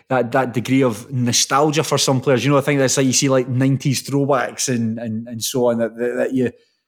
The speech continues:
the sort of things you might read in Mundial, like, like this sort of thing. But, but these players, this was, like, high-end stuff. I mean,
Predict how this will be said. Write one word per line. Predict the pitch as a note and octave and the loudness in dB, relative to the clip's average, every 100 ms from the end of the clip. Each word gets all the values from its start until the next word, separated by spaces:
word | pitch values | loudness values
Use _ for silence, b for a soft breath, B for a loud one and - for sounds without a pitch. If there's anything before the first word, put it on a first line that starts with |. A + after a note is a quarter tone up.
| _ - | _ -2
the | |
sort | C3 E3+ | 2 2
of | D3 | 2
things | D#3 | 0
you | C3 | 2
might | D3+ C3+ | 0 2
read | C3+ | 2
in | B2+ | 4
Mundial, | D3 D#3+ E3+ F3 F#3 C#3 - | 4 4 4 4 2 0 -8
like, | D3+ D3 | 0 2
like | D3+ C#3+ | 2 2
this | D#3+ D3 | 0 2
sort | D#3+ | 2
of | F3+ | 2
thing. | D3+ | 2
But, | D#3 | 2
but | D3 D3 | 0 2
these | G#3 | 0
players, | - G3 G#3+ D3 | 2 2 2 2
this | G3 - | -2 -2
was, | G#3 | -4
like, | E3 C3+ | 0 0
high-end | - C#3 C#3 C3+ A2+ | 0 0 0 0 -2
stuff. | - G#3+ G#3 | 0 -2 2
I | |
mean, | E3+ C#3 | 0 0